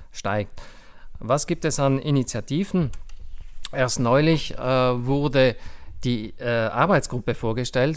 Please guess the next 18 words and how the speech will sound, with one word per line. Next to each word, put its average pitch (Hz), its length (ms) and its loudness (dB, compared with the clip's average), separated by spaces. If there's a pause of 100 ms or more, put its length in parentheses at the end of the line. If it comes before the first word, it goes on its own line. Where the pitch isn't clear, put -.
(120)
zwischen 117 240 -6
Land, 139 380 0
Handelskammer, 135 680 0
H 120 120 -2
G 113 120 -4
V 117 280 0
und 120 260 -2
I 127 140 -2
D 107 80 -4
M, 135 360 2 (520)
die 165 100 2
sich 160 260 -4
eben 135 240 2
genau 123 460 0
darum 127 560 2
bemüht, 110 540 -2 (340)
verstärkt, 120 720 -2
äh, 127 380 2